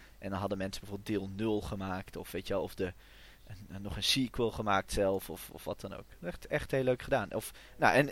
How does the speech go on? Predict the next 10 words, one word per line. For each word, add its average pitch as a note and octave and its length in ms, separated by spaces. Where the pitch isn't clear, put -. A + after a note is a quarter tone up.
eh, B2 420
meer C3+ 440
van A#2 200
deze A2 300
freshman-achtige G2 1300
onze A2+ 380
tijd G2+ 380
at G#2 160
university G#2+ 680
zelfs. - 400